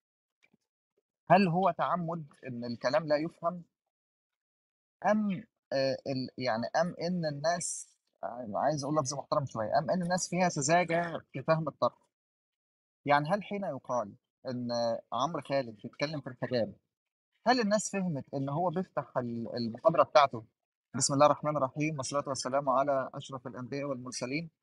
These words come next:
أختي في الله تحجبي، أختي في الله تحجبي، أختي في الله تح-"، هل، هل يفهم من الكلام إنه ليل نهار بيبدأ كلامه بأختي في الله تحجبي، ويجي تاني يوم يقول: "أختي في الله تحجبي"، ويجي تالت يوم: "أختي في الله تحجبي"، ويجي رابع يوم: "أختي في الله تحجبي"؟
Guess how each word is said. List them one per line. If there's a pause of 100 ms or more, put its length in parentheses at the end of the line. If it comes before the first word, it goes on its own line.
(120)
أختي
في
الله (120)
تحجبي، (1200)
أختي
في
الله
تحجبي، (300)
أختي
في
الله
تح-"، (180)
هل،
هل (500)
يفهم
من (100)
الكلام (600)
إنه
ليل
نهار (560)
بيبدأ (140)
كلامه
بأختي
في
الله
تحجبي، (140)
ويجي
تاني
يوم
يقول:
"أختي
في
الله
تحجبي"،
ويجي
تالت
يوم:
"أختي
في
الله
تحجبي"،
ويجي
رابع
يوم:
"أختي
في
الله
تحجبي"؟